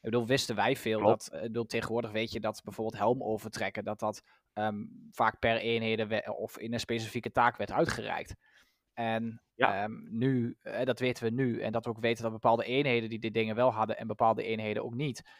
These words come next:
Speaker 1: En dat kun je allemaal
Speaker 2: Ja.
Speaker 1: opzoeken op internet. En, eh, dat, dat wist je toen niet. Toen zag je een paar foto's en dan zag je Duitsers met helm, helm overtrekken. Dan dacht je, "Oh, dat is cool, dat doen we ook een keertje."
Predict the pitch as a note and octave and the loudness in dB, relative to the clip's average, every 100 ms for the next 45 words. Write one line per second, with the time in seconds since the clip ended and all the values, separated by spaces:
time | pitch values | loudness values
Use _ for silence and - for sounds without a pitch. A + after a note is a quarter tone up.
0 | - - B2 A#2 C3+ A#2 A2 A#2 D#3+ - | -20 -8 -2 0 2 2 2 4 4 4
1 | - - A2+ C3+ E3+ B2 G2 - _ - | -2 -4 -2 -2 -4 -4 -4 -6 _ -20
2 | _ _ _ B2 B2 A#2+ A2+ - _ B2 | _ _ _ 0 0 0 -8 -20 _ -2
3 | A#2+ G#2 D3 D3+ C#3+ A#2+ C3 - - D3 | -2 0 -2 0 -2 -2 -2 -4 -2 0
4 | B2+ F#2+ - B2+ A#2 G#2 - G2+ - G2+ | 0 -4 -6 -6 -2 -2 -2 -2 -2 0
5 | C3 D3 C3 G#2 F#2+ A2 - G#2+ G2+ G#2+ | 2 2 2 -8 -4 -6 -6 -2 -2 -2
6 | A#2 G2+ A#2+ D#3 C#3+ _ _ _ - A2+ | -6 0 2 2 0 _ _ _ -6 4
7 | E3+ C#3+ A#2+ B2+ A2+ A2 G#2+ G2 - C3 | 6 6 2 0 -2 0 -2 0 2 4
8 | C#3+ - B2 C3 A#2 A#2 F3+ C#3+ G#2+ - | 4 2 0 2 2 2 0 0 -2 -2
9 | - | -14